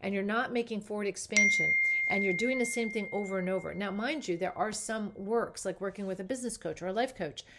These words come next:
Those things build on itself. And you sh-, and there is a possibility that you're always learning new techniques and stuff. But if you keep repeating the same thing, you're, you're missing the point that it's not to pay someone else to do it for you.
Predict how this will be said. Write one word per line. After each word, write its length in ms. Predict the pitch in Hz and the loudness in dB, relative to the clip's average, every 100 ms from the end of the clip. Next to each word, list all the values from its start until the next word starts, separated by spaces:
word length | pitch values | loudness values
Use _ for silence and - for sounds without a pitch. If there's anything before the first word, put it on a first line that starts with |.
| - - - | -20 -4 8
Those 240 | 240 262 | 8 8
things 300 | - 226 196 | 2 0 0
build 400 | 165 220 254 269 | 4 6 8 6
on 180 | 170 147 | 0 -4
itself. 640 | - - - 165 - - _ _ _ _ _ _ - - - | -8 -8 -4 -2 -4 -10 _ _ _ _ _ _ -16 -8 -2
And 180 | 202 190 | 0 0
you 80 | |
sh-, 160 | 185 - - | -2 -6 -4
and 380 | 196 196 - 175 | -2 -2 -2 0
there 180 | 214 196 | 0 2
is 220 | 202 185 | 0 -2
a 60 | |
possibility 460 | 165 180 - 247 262 | -4 -6 -2 2 2
that 140 | 180 - | 0 -4
you're 100 | 151 | -2
always 300 | 165 196 208 | 0 0 -2
learning 240 | 196 190 | -2 -2
new 100 | 196 | -4
techniques 500 | 190 190 233 247 - | -4 -4 -4 -6 -6
and 100 | 185 | -6
stuff. 200 | - - - - - | -6 -8 -10 -20 -6
But 100 | 233 | -4
if 80 | 220 | -4
you 60 | 214 | -2
keep 300 | - 339 349 | 4 4 2
repeating 340 | 277 277 247 | -2 -2 -2
the 80 | 220 | -2
same 260 | 220 214 | -4 -4
thing, 320 | 196 214 226 254 - - _ - - | -4 -4 -4 -6 -14 -20 _ -20 -2
you're, 300 | 196 202 - | 2 2 0
you're 220 | - 196 190 | -4 -2 0
missing 640 | 202 269 - 269 254 208 | 2 0 0 -2 -2 -2
the 80 | 226 | -4
point 420 | 220 214 185 160 | -2 -4 -2 -2
that 140 | 180 | -2
it's 180 | - 175 | -2 -4
not 380 | 196 202 220 220 | -2 -2 -2 -6
to 80 | 220 | -10
pay 180 | 196 196 | -4 -4
someone 320 | - 190 180 | -2 -2 -2
else 160 | 175 - | -4 -8
to 80 | |
do 160 | 180 208 | -8 -8
it 100 | 202 | -6
for 160 | - 196 | -4 -4
you. 200 | 196 | -4